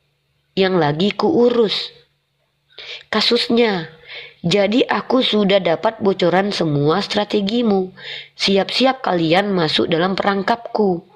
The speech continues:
Perangkap? Berarti Dosma ini mengakui kalau dia merencanakan semua. Malah, nah, nah, bidadari surgamu Nora, N A, aja bisa kejebakkan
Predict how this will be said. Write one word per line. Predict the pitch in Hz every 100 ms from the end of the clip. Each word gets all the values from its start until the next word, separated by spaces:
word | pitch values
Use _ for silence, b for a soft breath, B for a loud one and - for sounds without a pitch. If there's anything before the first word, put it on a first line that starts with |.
| _ B B B B B -
Perangkap? | 196 233 254 254 180 185 - - _ _ B B B -
Berarti | 226 254 320
Dosma | 262 254 240
ini | 233 254
mengakui | 277 240 247 - - 202
kalau | 220 240 208
dia | 196 247
merencanakan | 240 240 214 233 226 233 226
semua. | 214 220 240 247 202 185 - _ _ _ _ _ _ _ _ B B B B B
Malah, | - 190 180 170 165 190 277 - -
nah, | 190 190 -
nah, | 196 190 147 B B B
bidadari | - 185 190 185 185 220
surgamu | 208 196 185 175 196 220
Nora, | 202 180 165 147 160 226
N | - 180 -
A, | 156 156 208 B B B B _
aja | 180 175 156 226 240
bisa | 196 180 220 220
kejebakkan | - 202 180 175 175 151 220 - - - 180 165 202